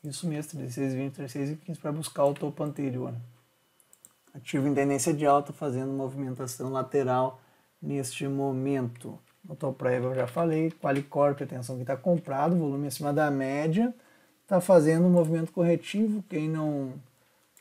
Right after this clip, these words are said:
colocou lucro no bolso, aí se não tinha um stop ajustado na mínima aqui, trinta e sessenta ou trinta e oitenta, a indicação de colocar stop na mínima no dia de hoje, eu aguardo aí o ativo corrigir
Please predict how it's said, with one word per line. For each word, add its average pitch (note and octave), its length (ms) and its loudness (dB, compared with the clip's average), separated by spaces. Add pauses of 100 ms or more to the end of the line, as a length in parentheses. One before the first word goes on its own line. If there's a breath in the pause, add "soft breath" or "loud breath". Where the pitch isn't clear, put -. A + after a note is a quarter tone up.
(100)
colocou C#3 640 2
lucro C3+ 320 -4
no C3+ 200 -6
bolso, E3 500 2
aí C#3+ 180 0
se C#3 160 -10
não B2 280 -8 (120)
tinha - 160 -12
um - 20 -8
stop C3+ 300 -4
ajustado B2+ 380 -4
na B2+ 100 -4
mínima B2+ 320 -4
aqui, A#2+ 180 -8
trinta A#2+ 240 -8
e - 40 -12
sessenta D3 600 -4
ou B2 80 -2
trinta C3 260 -6
e D#3 40 2
oitenta, D#3+ 640 -2 (600 soft breath)
a B2+ 680 -8 (100)
indicação C#3 420 -2
de C3 80 -4
colocar C3+ 420 2
stop C3 380 0
na C3 140 0
mínima C3 240 -4
no C3 60 -6
dia C#3 140 0
de E3 120 2
hoje, F3+ 500 6 (480 loud breath)
eu E3 80 -2
aguardo D3 540 6
aí C#3+ 180 4
o D3 60 2
ativo C#3+ 400 -4
corrigir D#3+ 680 4